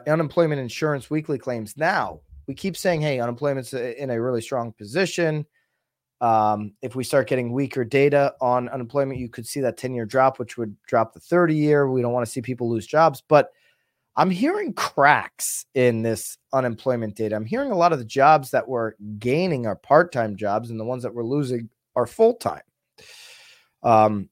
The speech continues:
this is just a theory that's out there. It's not reflective in what I'm gonna share with you here on the current data, but it's something for us to watch for, okay?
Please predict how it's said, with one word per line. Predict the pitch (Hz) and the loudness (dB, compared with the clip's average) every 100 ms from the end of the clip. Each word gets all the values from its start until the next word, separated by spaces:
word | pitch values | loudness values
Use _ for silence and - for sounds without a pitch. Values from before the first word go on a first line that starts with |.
| _ - | _ -4
this | 160 269 | -4 -2
is | 220 | -2
just | 220 | 2
a | 180 | 2
theory | - 196 180 156 | 4 6 8 8
that's | 127 - - | 6 2 2
out | 123 147 180 | 6 6 6
there. | 190 202 208 - _ _ _ _ _ _ _ _ | 6 6 2 -6 _ _ _ _ _ _ _ _
It's | 131 120 | -8 2
not | 139 | 2
reflective | 135 120 139 135 139 | 2 4 4 4 0
in | 127 | 0
what | 131 | 4
I'm | 127 | 4
gonna | 123 | 2
share | 113 143 131 | -2 0 0
with | 117 | -2
you | |
here | 117 127 135 131 - | -4 0 2 2 0
on | 127 120 | 0 0
the | 117 113 107 _ | 0 -2 -4 _
current | - 147 123 107 | -6 -4 -4 0
data, | 143 151 147 | 4 4 4
but | 120 123 110 _ _ _ _ _ _ _ _ _ _ _ - | 2 0 0 _ _ _ _ _ _ _ _ _ _ _ -20
it's | 113 - | -8 -4
something | 160 208 | -2 -2
for | 160 143 | -2 -4
us | - | -4
to | 113 | -6
watch | 90 104 - | -2 -2 -4
for, | - - - _ - | -14 -20 -20 _ -16
okay? | 101 - 101 107 | -14 -6 -6 -6